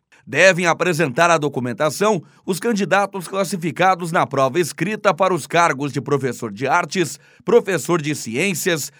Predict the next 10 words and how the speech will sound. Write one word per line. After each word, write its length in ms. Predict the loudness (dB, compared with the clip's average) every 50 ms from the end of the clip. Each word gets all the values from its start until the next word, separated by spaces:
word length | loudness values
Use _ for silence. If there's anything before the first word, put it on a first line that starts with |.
| _ _ -6
de 80 | -6
educação 520 | -4 -4 -4 -6 -6 -6 -6 -6 -6 -8 -6
física, 640 | -6 -6 -6 -6 -4 -6 -6 -4 0 2 2 2 2 -2 -10 _ -4
de 80 | -2
educação 560 | -2 -2 -2 -2 -4 -6 -4 -2 -2 -2 0 -2
infantil, 640 | -2 -2 0 0 0 -2 -2 0 0 0 0 -2 -4 -12 _ _ -4
de 180 | -4 -4 -2
geografia, 960 | -4 -4 0 2 2 2 2 0 -2 -2 -4 -6 -2 2 4 6 6 4 2 -2 _ _ -12
de 160 | -8 -6 -6
história, 680 | -6 -6 -6 -2 2 4 4 4 4 4 2 2 2